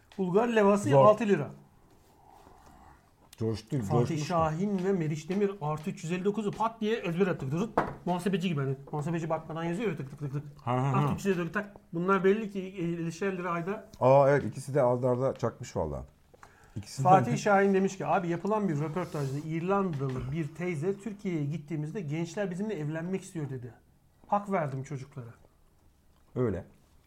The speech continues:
Speaker 2: Her zaman öyleydi.
Speaker 1: Buradan gidip oralarda evlenmeye çalışılan dönemden bir şey değişmemiş o zaman.
Speaker 2: Evet, tamam. İrlandalı teyze buraya geldiğinde, burada zaten İngilizler mi İngilizler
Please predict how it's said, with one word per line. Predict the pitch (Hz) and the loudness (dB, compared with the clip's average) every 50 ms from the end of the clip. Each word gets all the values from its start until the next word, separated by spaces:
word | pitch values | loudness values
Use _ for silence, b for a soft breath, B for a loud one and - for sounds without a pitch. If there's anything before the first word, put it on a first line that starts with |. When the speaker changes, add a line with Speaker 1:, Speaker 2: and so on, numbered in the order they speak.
| _ _ - - | _ _ -20 -4
Speaker 2:
Her | - 156 156 147 | 2 2 4 4
zaman | 127 113 92 87 80 | 2 0 -2 -4 -6
öyleydi. | 73 143 139 143 | -6 -4 -2 -2
Speaker 1:
Buradan | 143 160 175 175 170 | 0 0 0 -2 -2
gidip | 160 151 151 143 - - - - | -2 -4 -6 -8 -10 -16 -20 -10
oralarda | - 151 156 156 156 156 156 143 151 | -8 -4 -4 -2 -2 -4 -4 -4 -4
evlenmeye | 151 147 151 156 151 147 147 147 151 151 | -4 -4 -4 -4 -2 -2 -2 -2 -4 -6
çalışılan | 151 156 143 139 143 147 151 151 147 143 139 | -6 -6 -6 -6 -8 -8 -6 -6 -4 -4 -2
dönemden | 147 147 147 143 143 165 180 180 | -2 -2 -2 -2 -4 -4 -4 -6
bir | 165 147 | -8 -8
şey | - 202 214 | -8 -8 -8
değişmemiş | 262 269 220 - 190 147 131 143 135 | -8 -8 -6 -6 -6 -6 -6 -8 -10
o | |
zaman. | 120 117 113 110 - - _ - | -10 -10 -12 -12 -16 -18 _ -12
Speaker 2:
Evet, | - 90 120 | -10 -8 -6
tamam. | 143 156 135 98 82 - 101 | -6 -6 -6 -8 -8 -8 -8
İrlandalı | 107 113 131 135 135 131 139 127 | -4 -4 -2 -2 -2 -2 -4 -4
teyze | - 139 139 139 160 160 143 | -2 -2 -2 -2 -2 -2 -2
buraya | 143 143 147 139 135 | 0 2 2 2 2
geldiğinde, | 127 131 127 131 131 135 135 139 135 123 98 92 110 | 2 0 0 0 0 -2 -4 -4 -4 -4 -6 -6 -6
burada | 110 117 117 | -6 -6 -4
zaten | 107 120 117 110 - 117 110 | -2 -2 -2 -2 -4 -8 -10
İngilizler | 101 117 110 107 107 107 107 107 110 110 107 | -8 -8 -6 -6 -4 -4 -6 -4 -4 -4 -4
mi | 107 107 | -4 -4
İngilizler | 107 107 104 101 101 101 107 104 104 | -4 -4 -4 -4 -4 -4 -4 -4 -6